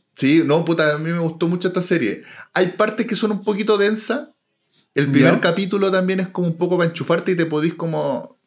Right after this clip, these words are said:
Speaker 1: como que podís colapsar un poco con tanto personaje.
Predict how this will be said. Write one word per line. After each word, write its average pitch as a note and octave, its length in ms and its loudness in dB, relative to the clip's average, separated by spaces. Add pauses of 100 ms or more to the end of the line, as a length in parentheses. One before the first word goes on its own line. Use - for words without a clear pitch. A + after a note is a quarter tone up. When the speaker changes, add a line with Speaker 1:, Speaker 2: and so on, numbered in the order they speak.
Speaker 1:
como B2+ 240 -4
que C3 100 -2
podís C3+ 240 -2
colapsar D3 460 0
un D3+ 100 -2
poco E3+ 260 -2
con E3 160 -2
tanto F3+ 220 0
personaje. F#3 680 -2